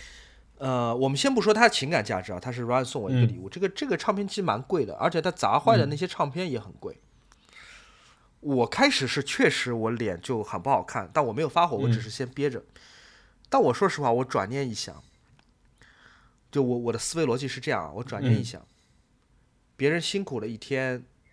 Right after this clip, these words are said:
Speaker 2: 嗯。
Speaker 1: 呃，有七个人，包括他们司机有七个人，
Speaker 2: 嗯。
Speaker 1: 围着我转了一天，工作了一天。
Speaker 2: 嗯，嗯。
Speaker 1: 那天还挺，挺热，大家都出了好多汗。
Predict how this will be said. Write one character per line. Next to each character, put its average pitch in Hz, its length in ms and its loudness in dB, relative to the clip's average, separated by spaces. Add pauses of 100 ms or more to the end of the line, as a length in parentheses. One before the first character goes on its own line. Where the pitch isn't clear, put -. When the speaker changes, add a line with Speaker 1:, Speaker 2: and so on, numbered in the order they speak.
(260)
Speaker 2:
嗯。 117 180 -2
Speaker 1:
呃， 104 120 -6
有 104 200 -8
七 - 340 -4
个 143 120 0
人， 92 160 -4 (280)
包 131 200 -2
括 120 80 -8
他 131 120 -8
们 127 140 -4
司 117 160 6
机 120 100 -6
有 107 100 -6
七 - 240 -8
个 120 80 -8
人， 101 140 -10
Speaker 2:
嗯。 123 80 -20 (200)
Speaker 1:
围 113 200 -4
着 160 80 -4
我 104 180 -2 (440)
转 135 180 0
了 113 60 -6
一 110 80 -12
天， 107 280 -12 (120)
工 143 180 -8
作 147 140 -4
了 107 80 -8
一 101 60 -12
天。 104 240 -12
Speaker 2:
嗯， 117 220 2 (520)
嗯。 117 260 4
Speaker 1:
那 131 100 -2
天 143 140 -2
还 143 80 0
挺， 139 300 -6
挺 117 180 -8
热， 123 100 0
大 123 120 2
家 127 60 4
都 139 80 0
出 - 160 -4
了 123 60 0
好 98 120 -8
多 95 100 -8
汗。 98 220 -12